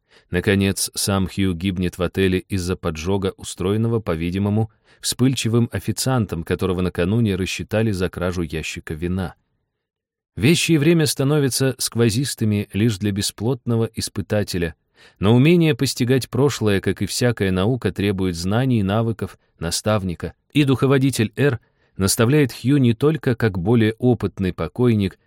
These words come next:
но скорее как тонкий сердцевед, проживший долгую жизнь и отошедший в мир иной с недюжинным запасом знаний о человеческой и мирской природе. Ещё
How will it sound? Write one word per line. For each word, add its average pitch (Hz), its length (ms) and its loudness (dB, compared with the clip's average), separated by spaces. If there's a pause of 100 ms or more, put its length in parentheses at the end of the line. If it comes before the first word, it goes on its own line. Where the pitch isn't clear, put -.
(260)
но 90 120 -2
скорее 147 380 4
как - 200 0
тонкий 127 460 0
сердцевед, 101 960 -2
проживший 117 560 4
долгую 110 460 2
жизнь 110 380 0 (220)
и 85 80 -2
отошедший 107 640 2
в 87 60 -2
мир 110 300 4
иной 104 380 2
с - 100 -6
недюжинным 107 640 2
запасом 95 580 0
знаний 110 520 0
о 98 100 -2
человеческой 98 760 -2
и - 20 0
мирской 85 420 -2
природе. 85 540 -4 (580)
Ещё 113 420 2